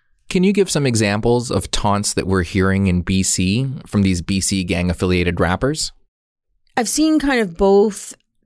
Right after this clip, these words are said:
Speaker 2: types of things. Like, some of the songs start out as a tribute to someone who has been killed, like the leader of the Brothers Keepers, Govinder Grewal, who was murdered in December of twenty seventeen. So,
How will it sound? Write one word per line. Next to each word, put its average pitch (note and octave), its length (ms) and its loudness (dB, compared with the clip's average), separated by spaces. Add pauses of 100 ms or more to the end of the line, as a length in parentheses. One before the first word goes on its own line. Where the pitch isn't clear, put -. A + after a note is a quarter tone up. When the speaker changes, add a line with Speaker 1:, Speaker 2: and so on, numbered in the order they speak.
Speaker 2:
types G#3 440 0
of F3+ 100 -6
things. D#3+ 440 -2
Like, D3+ 160 -2
some A#3+ 340 0
of G#3+ 160 -4
the G3+ 80 -6
songs F3+ 560 0
start E3+ 280 0
out E3 180 0
as E3 180 -2
a D3+ 60 -8
tribute G3 580 -2
to - 100 -6
someone E3 460 0
who D#3+ 460 -2
has D#3 340 -6
been G3 220 -4
killed, F#3 400 -2
like D3 160 -4
the E3 100 -10
leader D3+ 340 -4
of D3 200 -8
the D3+ 280 -4
Brothers C#3+ 280 -4
Keepers, A3 480 -4
Govinder D#3+ 320 -4
Grewal, D3 520 0 (280)
who G3+ 100 2
was F#3+ 160 2
murdered E3 300 0
in D#3+ 180 -4
December D3+ 640 -2
of D3 160 -8
twenty D3+ 260 -4
seventeen. C#3 760 -6
So, E3 320 2